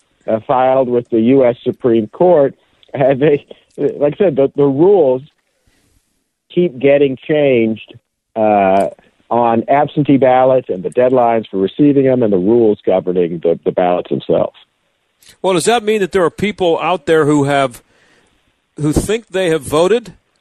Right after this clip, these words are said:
Speaker 2: b-, or maybe not yet? They haven't. They don't. They don't think they voted, but they're going to think they have voted. Maybe, you know, later this week,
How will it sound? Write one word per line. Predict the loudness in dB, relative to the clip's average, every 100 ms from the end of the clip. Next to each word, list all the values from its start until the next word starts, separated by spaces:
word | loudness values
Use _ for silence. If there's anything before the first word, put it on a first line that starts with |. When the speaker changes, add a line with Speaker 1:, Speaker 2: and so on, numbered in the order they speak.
| _ _ _
Speaker 2:
b-, | -18 -12
or | -4 -2 0
maybe | -2 -2 -2
not | -2 -2
yet? | -2 -2 -2
They | 0
haven't. | 0 -2 -6
They | -4
don't. | -4 -6
They | -6
don't | -4 -4
think | -6 -6
they | -4
voted, | -2 0 0 -2
but | -4 -2
they're | -4
going | -2 -2 -2
to | -6
think | -4 -4 -2
they | -2
have | -2 -2
voted. | 0 0 0
Maybe, | -2 -2 -2 -8 -10 _ _ _ _ -6
you |
know, | -4
later | 0 0 0
this | -2 -6
week, | -2 0 0 -2